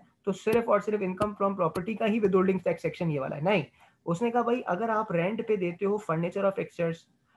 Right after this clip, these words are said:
अगर आप rent पे जिस तरह से building देते हो उसके साथ services भी provide करते हो, utilities, amenities, facilities जो आप देते हो, तो उसने कहा फिर उस case में क्या होगा? उस case के अंदर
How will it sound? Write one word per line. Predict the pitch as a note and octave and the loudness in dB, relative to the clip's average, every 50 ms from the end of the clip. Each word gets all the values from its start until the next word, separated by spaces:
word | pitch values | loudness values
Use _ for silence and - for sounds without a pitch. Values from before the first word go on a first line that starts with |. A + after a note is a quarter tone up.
| _ _ _ | _ _ _
अगर | - F3+ A3 A#3 | -4 -2 0 2
आप | A3+ G#3+ G#3 A3 G#3+ - | 2 4 4 2 2 0
rent | F3+ D#3+ E3+ F#3+ A3 A#3 G#3 - - _ _ _ | -2 0 2 2 2 0 -4 -6 -12 _ _ _
पे | - A3 A3+ A3+ A3+ A3+ | 2 4 4 4 4 2
जिस | G3+ E3+ E3+ - - | 0 -2 -4 -4 -2
तरह | G#3 G#3 G#3 | -2 -2 0
से | G#3+ G3+ | 0 0
building | E3 E3+ F3 G3 G#3 A3 G#3+ | 0 0 2 2 2 2 4
देते | G#3+ G3+ G3+ A3+ | 2 2 2 0
हो | |
उसके | A3 A3 - G3+ | -2 -2 -2 -2
साथ | - G3+ G3+ | 0 0 0
services | - - E3+ E3+ F3+ G3 G#3 F#3 | 0 0 -2 -2 0 -2 -2 -2
भी | G3+ | -2
provide | G#3 - G3 F#3+ F#3 F#3 F3+ | -2 0 2 4 4 4 2
करते | - F#3 E3+ E3 E3 | 0 -2 -2 -2 -4
हो, | D#3+ D#3 | -2 0
utilities, | D#3 E3 D#3+ F#3 F#3 F3+ F3 F#3 F#3+ F#3 F3 F3+ | 0 0 2 2 0 2 0 0 0 0 0 0
amenities, | F3+ E3+ F3+ F3 F3 E3+ F3 F3+ F3 - | 0 0 0 0 -2 0 -2 -2 -2 0
facilities | E3 E3 - F3 F3 E3+ F3 F#3 F3 | -2 -2 0 -2 -2 0 0 -2 0
जो | E3+ E3+ | 2 0
आप | D#3+ | 0
देते | D#3 D#3 D#3 D#3 - | 0 -2 -4 -4 -6
हो, | D#3+ D#3 - _ _ _ _ _ _ _ _ | -10 -10 -10 _ _ _ _ _ _ _ _
तो | G3+ | -6
उसने | G3+ - A#3+ | -2 -2 0
कहा | A#3+ B3+ | 0 0
फिर | B3 B3 B3 B3 | 0 0 -2 0
उस | A#3+ A#3 A#3 | 0 -2 -2
case | - B3 B3 B3 A#3+ - | -2 -2 -2 -2 -2 -2
में | A#3+ A#3 | -4 0
क्या | A#3 A3+ G#3 | 2 4 4
होगा? | G3+ G3 G3+ G3+ | 4 4 2 0
उस | - A3 A3+ A3+ - | 0 -2 -4 -4 -8
case | _ _ G#3 G#3+ A3 A3 | _ _ -4 -4 -4 -4
के | - F#3+ | -4 -2
अंदर | D#3+ D#3 E3 E3+ F#3 G3+ | -2 -2 0 0 -2 -2